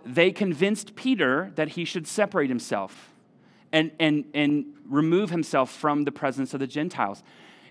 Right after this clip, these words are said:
And it was so bad that Paul says even Barnabas was led astray by it. And so Paul had to be the one to, he says, "I confronted Peter to his face and told him that he was not living in step with the gospel."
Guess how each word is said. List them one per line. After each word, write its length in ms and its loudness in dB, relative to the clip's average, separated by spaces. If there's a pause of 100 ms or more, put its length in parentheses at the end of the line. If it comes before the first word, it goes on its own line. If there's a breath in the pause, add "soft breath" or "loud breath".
(120 loud breath)
And 280 4
it 80 4
was 160 0
so 220 2
bad 420 4
that 200 -2
Paul 220 2
says 300 0
even 320 -2
Barnabas 500 0
was 140 -8
led 140 2
astray 340 -6
by 180 -10
it. 200 -20 (1300 soft breath)
And 120 -2
so 120 6
Paul 360 8
had 140 4
to 60 -2
be 120 0
the 100 2
one 300 2
to, 260 -4
he 100 -4
says, 180 -2
"I 120 4
confronted 500 0
Peter 220 -4
to 140 -4
his 160 -4
face 360 -4
and 100 -2
told 160 0
him 100 2
that 140 2
he 160 -4
was 280 -2 (260 soft breath)
not 420 4
living 560 2 (320 soft breath)
in 140 2
step 500 2 (240)
with 120 -6
the 80 -4
gospel." 560 0